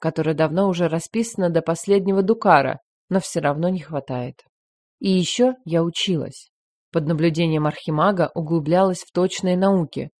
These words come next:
практиковалась в языке драконов Эдессы и занималась магией, делая в ней, по его словам,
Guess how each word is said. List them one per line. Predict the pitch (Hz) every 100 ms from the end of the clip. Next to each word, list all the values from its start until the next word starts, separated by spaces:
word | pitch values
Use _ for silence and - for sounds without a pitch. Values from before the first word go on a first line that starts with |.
| _ -
практиковалась | 185 - 185 185 175 165 160 -
в |
языке | 170 160 170 170
драконов | 156 165 165 151 151
Эдессы | 156 151 202 - 156 131 _ -
и |
занималась | 170 170 180 196 208 196 202
магией, | 202 175 151 131 123 - _ -
делая | 165 175 160 151
в | 143
ней, | 160 208 226 - -
по |
его | 180 175
словам, | 165 - 147 160 202